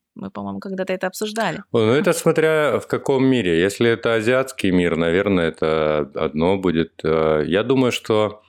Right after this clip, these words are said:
Speaker 2: если прямо отвечать на твой вопрос, то
Speaker 1: Мгм.
Speaker 2: я думаю, в западном мире это человек, у которого, а, много денег. Да?
Speaker 1: Ну,
Speaker 2: А
Speaker 1: много это
Speaker 2: если это
Speaker 1: сколько?
Speaker 2: ази-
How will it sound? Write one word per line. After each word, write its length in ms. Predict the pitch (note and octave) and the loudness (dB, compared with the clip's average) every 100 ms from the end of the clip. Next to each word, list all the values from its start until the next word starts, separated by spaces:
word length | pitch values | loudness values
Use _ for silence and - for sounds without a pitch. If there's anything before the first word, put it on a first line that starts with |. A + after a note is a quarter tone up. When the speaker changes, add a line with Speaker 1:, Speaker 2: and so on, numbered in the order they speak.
| _ | _
Speaker 2:
если 220 | - F2+ - | -6 -4 -4
прямо 340 | - A2 F#2 | -2 0 0
отвечать 380 | - F2 - E2 | -2 -2 -2 -2
на 140 | E2+ | -2
твой 200 | D#2+ F2 | 0 0
вопрос, 400 | F#2 - D#3 E3 | 0 0 0 0
то 40 | A3+ | -2
Speaker 1:
Мгм. 220 | B3 G#2 | 2 4
Speaker 2:
я 120 | G2+ G#2 | 2 2
думаю, 340 | G2 F#2+ F2+ | 2 2 2
в 60 | D#2+ | 0
западном 520 | G#2+ G2+ F2 F2 F2 | -2 0 0 0 2
мире 240 | A2+ D#3 C#3 | 2 2 -2
это 180 | - | -2
человек, 400 | - F#2 F#2 A#2 | -2 0 2 2
у 60 | F#2 | 0
которого, 640 | F2 - F#2+ G2 F2+ E2 - - - _ | -4 -2 0 2 2 0 -8 -20 -20 _
а, 360 | F2 E2 E2+ E2 | -4 -2 0 2
много 640 | E2+ G2 G2+ F#2 F2 E2 | 2 2 2 0 0 -4
денег. 680 | D2+ D2+ E2 D2 C#2 - - _ - - _ | -12 -2 0 0 -4 -10 -20 _ -20 -20 _
Да? 380 | E2+ F#2 G2+ - | -4 -2 -2 -4
Speaker 1:
Ну, 60 | E2 E2 | -6 -2
Speaker 2:
А 20 | A3+ | 0
Speaker 1:
много 220 | - - | 2 2
это 140 | F#2 | 2
Speaker 2:
если 120 | - - | 0 0
это 0 | |
Speaker 1:
сколько? 340 | F#3 F#3 - | 0 0 0
Speaker 2:
ази- 160 | G3+ | -2